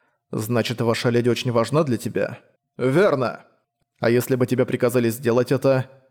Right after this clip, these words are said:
то ты мог бы стоять в стороне и смотреть, как я убиваю твою принцессу и остальных?»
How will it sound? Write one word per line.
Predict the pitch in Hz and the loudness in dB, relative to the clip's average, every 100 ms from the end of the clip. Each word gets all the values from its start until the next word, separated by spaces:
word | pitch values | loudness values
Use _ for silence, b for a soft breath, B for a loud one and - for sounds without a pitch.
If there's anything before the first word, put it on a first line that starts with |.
| - | -2
то | 131 | -2
ты | 117 117 | 2 2
мог | 143 180 | 2 2
бы | 143 | 0
стоять | - 123 | 2 0
в | - | 0
стороне | - 117 127 | -2 0 2
и | 131 | 0
смотреть, | - 117 139 | 0 -2 -2
как | 120 135 | -2 0
я | 123 | 2
убиваю | 127 123 123 | 2 2 2
твою | 123 123 | 2 0
принцессу | - 117 - 143 135 | 2 -2 0 0 2
и | 117 | 0
остальных?» | - 123 110 110 - - | 0 -2 -2 -4 -8 -20